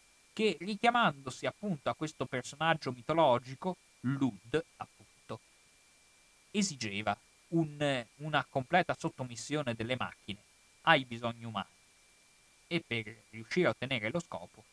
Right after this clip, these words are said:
non si lesinava nelle pratiche di distruzione. Ma così dice questa ballata: "Trai pure il colpevole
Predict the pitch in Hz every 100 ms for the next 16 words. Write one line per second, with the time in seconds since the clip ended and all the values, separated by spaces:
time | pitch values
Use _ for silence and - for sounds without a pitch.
0 | _ - 175 - - 117 131 110 98 98
1 | 190 - _ _ 175 180 110 113 107 -
2 | 110 101 110 120 123 - 107 - 117 92
3 | _ _ _ _ _ _ - _ - 123
4 | 143 143 202 214 - - 131 165 156 135
5 | 127 120 113 101 85 80 - - - _
6 | - - - _ - _ _ _ _ -
7 | - 170 214 196 208 233 220 214 - 208
8 | - 196 139 110 107